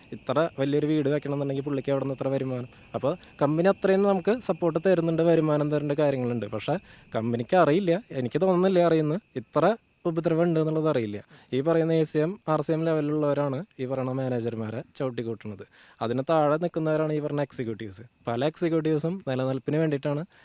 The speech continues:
ഇപ്പോൾ നിൽക്കുന്നത്. പലരും ഇപ്പോൾ അവരുടെ ഒരു ഗതികേട് എന്ന് പറയുമ്പോൾ തൊട്ട് മുകളിലുള്ള ആർ സി എമ്മിനോ എ സി എമ്മിനോ കുപ്പി വരെ വാങ്ങി കൊണ്ട് കൊടുത്ത് അവരുടെ പല കാര്യങ്ങൾക്കും, എന്താ പറയുക, കാല് പിടിച്ച്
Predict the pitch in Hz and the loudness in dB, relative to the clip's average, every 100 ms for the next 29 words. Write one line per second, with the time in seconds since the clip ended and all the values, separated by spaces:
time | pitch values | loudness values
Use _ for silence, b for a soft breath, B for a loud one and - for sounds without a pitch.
0 | b 131 139 135 110 107 107 120 127 147 | b -4 -2 -2 -4 -6 -4 -2 2 0
1 | 196 B B B 147 170 - B 131 123 | 0 B B B -2 -2 -2 B -4 -2
2 | 131 165 175 175 165 151 160 160 151 151 | 0 2 2 2 2 2 2 0 0 -2
3 | 131 - 151 156 143 143 139 180 _ 127 | -2 -2 0 0 0 0 -2 -6 _ -4
4 | 127 - 123 123 135 143 131 113 117 143 | -4 -4 -4 -2 -2 -2 -4 -4 -4 -6
5 | 120 160 175 160 160 156 143 131 151 143 | -4 0 2 4 2 2 0 -2 -2 0
6 | 139 147 139 - 208 _ b b b 143 | 2 0 -2 -4 -6 _ b b b 0
7 | 143 139 143 139 156 175 156 143 147 180 | 0 0 2 2 4 4 2 0 -4 -8
8 | _ _ _ _ _ 151 139 135 131 131 | _ _ _ _ _ -4 0 0 2 2
9 | 131 143 156 139 | 2 0 -2 0